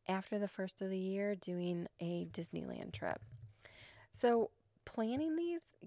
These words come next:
definitely gives me joy and isn't anything where I'm really doing anything. You know, um,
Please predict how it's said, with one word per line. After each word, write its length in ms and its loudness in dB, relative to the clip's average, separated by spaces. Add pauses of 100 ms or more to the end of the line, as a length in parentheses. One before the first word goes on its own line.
(140)
definitely 560 2
gives 220 0
me 140 0
joy 560 0
and 300 -2
isn't 500 -2 (1500)
anything 500 0
where 100 0
I'm 100 0
really 200 0
doing 320 -2
anything. 520 -8 (380)
You 100 0
know, 260 2 (140)
um, 460 -2